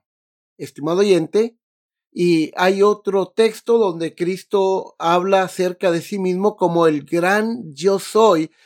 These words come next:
que es Juan ocho cincuenta y ocho, cuando él exclamó: "Antes que Abraham fuese, yo soy". Todas estas analogías nos enseñan que no podemos tener vida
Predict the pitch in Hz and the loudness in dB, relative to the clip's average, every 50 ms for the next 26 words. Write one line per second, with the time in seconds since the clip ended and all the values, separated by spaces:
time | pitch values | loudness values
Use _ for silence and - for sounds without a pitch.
0 | _ _ - - 165 180 175 - - 185 175 175 175 185 180 - 185 - 190 180 | _ _ -6 -2 -2 -2 -2 -2 0 0 0 0 -2 -4 -6 -6 -10 -8 -8 -10
1 | 175 - 185 196 180 202 208 208 196 180 170 - - 214 214 - 196 180 170 160 | -6 -4 -4 -2 -2 -2 0 2 2 2 0 0 -2 -2 -2 0 -2 -2 0 0
2 | 165 165 180 190 190 180 - - 175 160 151 151 156 180 208 202 170 160 - _ | 0 0 0 0 -2 -4 -6 -8 -6 -4 -4 -2 0 2 2 2 2 0 -4 _
3 | _ _ _ _ - 139 156 170 185 196 185 - 170 170 165 - _ - 156 147 | _ _ _ _ -4 -2 -2 0 -2 -4 -6 -6 -8 -8 -8 -8 _ -4 -2 -2
4 | 143 135 143 156 160 160 147 135 - - - 175 196 208 208 - - 156 143 123 | -2 -2 -2 -4 -4 -4 -6 -10 -10 -6 -4 -2 -2 -2 -2 -2 -6 -6 -6 -2
5 | 131 147 143 143 - - 220 226 190 135 117 110 _ _ _ _ _ _ _ _ | -2 -4 -4 -2 -2 2 2 2 2 0 -4 -10 _ _ _ _ _ _ _ _
6 | _ _ _ _ _ - 190 214 269 294 269 262 285 262 - - 262 262 254 254 | _ _ _ _ _ -8 -4 2 2 2 2 2 -6 -10 -8 -6 -6 -6 -6 -6
7 | - - - 180 185 180 175 165 160 151 - - - 254 247 202 165 147 147 165 | -12 -10 -8 -6 -6 -4 -4 -4 -6 -8 -8 -10 -10 -6 -4 -2 -2 -2 -2 -4
8 | 165 - _ _ - _ _ - 151 170 180 - 202 190 175 170 170 - 240 254 | -8 -12 _ _ -20 _ _ -6 -2 -2 -2 0 0 0 0 0 -2 -2 -4 -2
9 | 254 254 247 247 240 240 240 233 233 - - 185 180 175 180 175 170 180 185 208 | -2 -2 -2 0 0 0 0 -2 -6 -2 -2 0 0 0 0 -2 -2 0 2 2
10 | 247 254 - - 277 247 240 220 214 226 226 226 - 214 180 180 196 208 190 180 | 2 2 0 -2 0 2 2 2 2 2 -2 -2 -2 -2 0 0 0 -2 -2 -4
11 | 160 180 214 214 196 170 190 196 214 214 | -6 -4 -2 -2 0 2 2 2 2 0